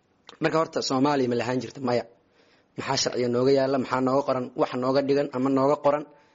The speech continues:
ma jiraan taariikh ahaan. Hadda aan taagannahay, waddanka isku xaalad maahan. Situationka amniga, xaaladda amni dalku isku mid maahan. Deegaano xasiloon oo laga hirgeli karo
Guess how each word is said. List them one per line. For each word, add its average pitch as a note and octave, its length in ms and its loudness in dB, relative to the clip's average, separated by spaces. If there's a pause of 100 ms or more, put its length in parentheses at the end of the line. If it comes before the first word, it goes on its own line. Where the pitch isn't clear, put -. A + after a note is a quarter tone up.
(260)
ma B2+ 220 2
jiraan A#2 300 0
taariikh A2 260 -2
ahaan. A2+ 220 -4 (680)
Hadda D#3 320 -2
aan C#3+ 140 0
taagannahay, C3+ 560 0 (520)
waddanka C#3+ 440 2
isku - 180 -6
xaalad B2 320 -2
maahan. A2 300 -6 (160)
Situationka - 640 -2
amniga, A2+ 300 -2 (160)
xaaladda B2+ 420 -2
amni C#3+ 260 0 (380)
dalku C3+ 240 -2
isku - 160 -10
mid B2+ 140 0
maahan. G2+ 240 -6 (420)
Deegaano C3 400 2
xasiloon D3 460 0 (120)
oo B2+ 160 -10
laga B2 160 0
hirgeli C#3+ 340 2
karo D3 240 2